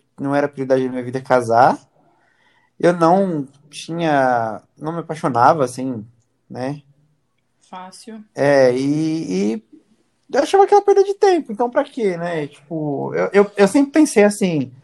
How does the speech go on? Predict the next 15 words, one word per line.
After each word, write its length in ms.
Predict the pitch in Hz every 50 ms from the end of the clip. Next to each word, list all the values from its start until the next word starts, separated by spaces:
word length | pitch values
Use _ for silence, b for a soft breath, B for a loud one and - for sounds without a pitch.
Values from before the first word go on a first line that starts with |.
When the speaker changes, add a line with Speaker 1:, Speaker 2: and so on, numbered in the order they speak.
| b b b b b _
Speaker 1:
eu 80 | 165 151
sempre 280 | - 190 202 208 233
pensei, 640 | 208 - 202 196 190 - - 170 170 170 165 151 127 113
e 160 | 127 135 143
hoje 220 | 156 170 165 175
eu 60 | 170 170
trago 220 | - 151 156 160
até 140 | 156 - 165
pro 140 | 160 - 180
meu 80 | 180
casamento, 720 | 175 - 185 175 185 175 147 135 139 147 151 151 - 135 127
e 80 | 123
tipo, 220 | 123 - - - 135
no 80 | 131
namoro, 640 | 135 135 139 131 120 120 123 131 143 139 127 135 b